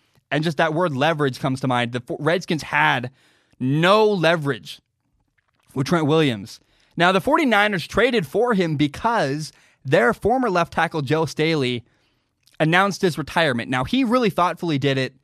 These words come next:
in a t-, the time frame he did because he wanted the forty-niners to be able to have time to replace him.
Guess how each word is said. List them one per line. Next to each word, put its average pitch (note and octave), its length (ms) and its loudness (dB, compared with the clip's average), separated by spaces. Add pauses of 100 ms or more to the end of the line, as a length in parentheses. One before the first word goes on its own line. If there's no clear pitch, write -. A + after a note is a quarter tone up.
(460)
in E3+ 140 0
a E3 60 -2
t-, - 180 -16
the D3+ 100 -4
time A#3 300 0
frame G#3 220 0
he F3+ 100 0
did D#3+ 260 0
because D3+ 280 -4
he C#3+ 80 0
wanted E3 400 -2
the D3 40 -8
forty-niners C#3 600 -2
to C#3+ 100 -6
be C#3 140 0
able D3 140 0
to C#3 80 -4
have B2+ 200 -4
time C3+ 520 -2 (400)
to C3+ 180 0
replace F#3 420 0
him. A2 200 -12